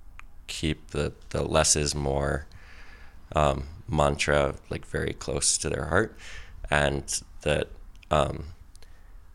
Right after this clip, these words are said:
you know, I also think that for me personally, like, when I'm approaching color, I, I sort of separate things into two boxes of things that I'm doing to the image that are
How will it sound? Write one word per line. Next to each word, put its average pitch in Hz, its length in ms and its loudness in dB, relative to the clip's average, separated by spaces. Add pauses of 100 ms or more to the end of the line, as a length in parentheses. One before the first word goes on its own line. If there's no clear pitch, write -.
(320)
you 131 80 -2
know, 123 80 12
I 110 140 12
also 110 300 8
think 107 260 2
that - 360 6
for 90 200 6
me 101 220 10
personally, 87 520 8
like, 78 280 6
when 76 160 6
I'm 73 200 4
approaching 73 800 2
color, 117 320 6
I, 85 280 8
I 80 340 6 (160)
sort 82 180 4
of 73 80 2
separate 78 600 4
things 76 560 0
into 73 720 0 (840)
two 78 340 2 (120)
boxes 76 600 4
of 69 280 -4 (360)
things 92 260 2
that 76 100 2
I'm 76 140 0
doing 76 320 2
to 78 120 -6
the 71 160 -2
image 73 340 0
that 71 240 2
are - 320 0